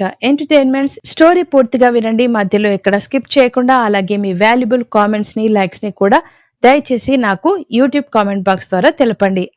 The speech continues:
And let's start తులసి దళం. రీఇన్కార్నేషన్ అనేది గత జన్మ. మళ్ళీ ఇది తాంత్రిక విద్య, సైన్స్కి అందనిది. దీన్ని హిప్నాటిస్ట్ సాధించలేకపోతున్నాడు. మనిషిని తల్లి కడుపులోకి తీసుకెళ్లగలిగినవాడు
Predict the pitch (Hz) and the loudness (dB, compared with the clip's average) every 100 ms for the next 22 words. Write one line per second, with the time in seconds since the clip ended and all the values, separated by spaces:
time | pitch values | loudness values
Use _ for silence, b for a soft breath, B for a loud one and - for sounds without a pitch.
0 | 196 202 349 _ _ - 285 339 - 233 | -2 0 -2 _ _ 0 2 2 -2 0
1 | 202 302 _ _ - 311 330 320 262 202 | 0 0 _ _ -2 0 2 0 0 0
2 | 180 165 220 _ _ _ _ _ _ _ | 0 -4 -10 _ _ _ _ _ _ _
3 | _ _ - 330 392 302 277 262 240 226 | _ _ 2 4 4 0 2 2 2 -4
4 | - 240 254 - 196 196 226 208 - 196 | -2 -4 -4 -4 -2 0 0 -2 0 0
5 | 240 240 202 196 175 - - 175 175 254 | 0 0 0 0 -4 -6 -12 -6 -2 0
6 | 285 233 262 208 _ 202 214 247 262 214 | 0 2 0 -2 _ 0 0 0 -2 0
7 | 196 170 190 - - - 202 220 254 - | 0 2 0 0 -10 -2 0 0 -4 -4
8 | 226 262 - 185 196 202 196 196 - _ | -4 -4 -4 -2 0 0 0 0 -2 _
9 | _ _ _ 208 311 269 277 254 - 285 | _ _ _ 2 2 4 0 -2 -2 2
10 | 294 262 262 - - 185 196 247 240 202 | 2 2 -4 -6 -2 0 0 0 0 -2
11 | 202 202 185 190 190 196 - - 185 208 | 0 -2 0 0 0 -2 -8 -6 0 0
12 | 233 240 208 226 - 190 196 214 202 190 | 0 -2 -2 -2 0 2 2 0 0 -2
13 | 277 269 - 302 - 226 277 - 247 214 | 2 0 2 -2 -2 -2 -2 0 0 2
14 | 202 196 202 196 196 220 | 0 0 -2 0 0 0